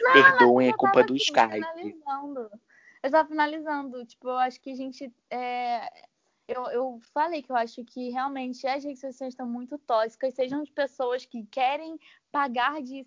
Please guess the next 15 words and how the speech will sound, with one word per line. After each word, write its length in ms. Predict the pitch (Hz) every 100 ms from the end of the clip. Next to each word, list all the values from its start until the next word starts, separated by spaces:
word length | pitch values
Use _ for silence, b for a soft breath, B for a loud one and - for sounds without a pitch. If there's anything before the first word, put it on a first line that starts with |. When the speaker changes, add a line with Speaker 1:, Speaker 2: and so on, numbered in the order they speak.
| _
Speaker 1:
serem 300 | 269 247 247
super 320 | 240 277 285
tolerantes, 840 | 277 262 254 233 226 262 294 - - _ _ _
mas 160 | 247 233
que 80 | 247
na 80 | 247
verdade 260 | 247 233
não 140 | 247 262
são, 300 | 254 233 247
ou 100 | 240
seja, 280 | 247 214
pessoas 460 | 208 226 220 226 226
que 140 | -
mostram 320 | 240 226 233 240
uma, 180 | 233